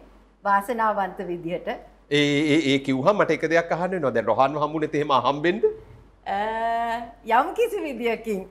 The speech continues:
Speaker 1: අහම්බෙන්. හැබැයි ඒක වැරදි කාර්යයක් කියන්න බෑ. හැබැයි මං හිතන්නේ මේ මම තමයි ඒකේ, අ, ඇත්තටම ඒ කාර්යයේ ඉස්සෙල්ල පියවර ගත්තේ.
Speaker 2: <laughs> ෆස්ට් ස්ටෙප් එක.
Speaker 1: සාමාන්‍යයෙන් ඔව්,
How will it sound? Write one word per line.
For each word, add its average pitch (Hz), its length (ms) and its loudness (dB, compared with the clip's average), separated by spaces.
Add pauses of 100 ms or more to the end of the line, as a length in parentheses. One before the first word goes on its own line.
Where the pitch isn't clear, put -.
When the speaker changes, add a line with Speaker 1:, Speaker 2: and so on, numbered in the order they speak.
Speaker 1:
අහම්බෙන්. 202 680 0 (300)
හැබැයි 262 420 2
ඒක 262 260 2
වැරදි 233 380 0
කාර්යයක් 294 420 0
කියන්න 277 280 -4 (120)
බෑ. 247 240 0
හැබැයි 254 280 -4
මං 226 180 -2
හිතන්නේ 262 540 -6
මේ 214 280 -6 (360)
මම 208 260 -4 (100)
තමයි 262 440 -2
ඒකේ, 233 400 -2 (120)
අ, 185 140 0 (280)
ඇත්තටම 247 520 -4 (400)
ඒ 220 240 0
කාර්යයේ 277 1000 2 (480)
ඉස්සෙල්ල 285 500 -4
පියවර 220 420 -4
ගත්තේ. 165 420 -8 (260)
Speaker 2:
<laughs> 208 260 2
ෆස්ට් 220 120 6
ස්ටෙප් 233 320 2
එක. 247 80 2
Speaker 1:
සාමාන්‍යයෙන් 269 60 2
ඔව්, 285 120 2